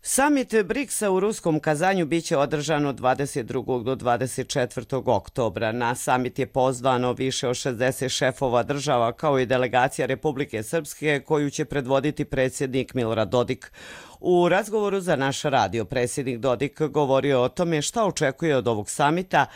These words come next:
ali i odbijanju ponude za centralizaciju B I H u zamjenu za pozitivan ishod procesa protiv njega koji se vodi u sudu Bosne i Hercegovine. Sa predsjednikom Republike Srpske Milradom Dodikom razgovarala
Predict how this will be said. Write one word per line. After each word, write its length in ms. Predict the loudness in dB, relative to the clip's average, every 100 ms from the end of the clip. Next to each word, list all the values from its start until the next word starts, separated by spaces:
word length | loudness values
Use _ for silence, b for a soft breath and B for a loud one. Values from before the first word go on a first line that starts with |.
| B B
ali 280 | 0 0 0
i 60 |
odbijanju 640 | -2 0 2 4 4 2 0
ponude 680 | 0 2 2 2 0 0
za 260 | 2 2 2
centralizaciju 960 | 2 -2 -2 0 -2 0 2 2 0 -2
B 200 | 0 0
I 40 |
H 200 | 2 0
u 80 | 2
zamjenu 500 | 2 4 4 2 0
za 180 | -2 -4
pozitivan 840 | 0 0 0 -6 -4 0 0 2
ishod 480 | -2 -4 -4 -4 -4
procesa 580 | 0 0 0 -6 -2 -4
protiv 440 | -2 -4 -2 -4
njega 400 | 0 0 2 2 0 B B B
koji 220 | -2 -2
se 160 | 0 0
vodi 300 | 2 2 -2
u 80 | -2
sudu 360 | -6 -4 -4
Bosne 460 | -4 -4 -4 -4 -4
i 20 |
Hercegovine. 840 | -2 -6 -4 -4 -2 0 0 0 -4 B B B B
Sa 320 | -2 2 2 2
predsjednikom 640 | -2 -2 -4 -6 -6 -4
Republike 560 | -2 -4 -6 -4 -4 -2
Srpske 460 | -2 -4 -2 0
Milradom 540 | 0 2 0 0 -2 2
Dodikom 600 | 2 2 0 -2 -2 0
razgovarala 920 | -2 -2 0 2 4 2 2 2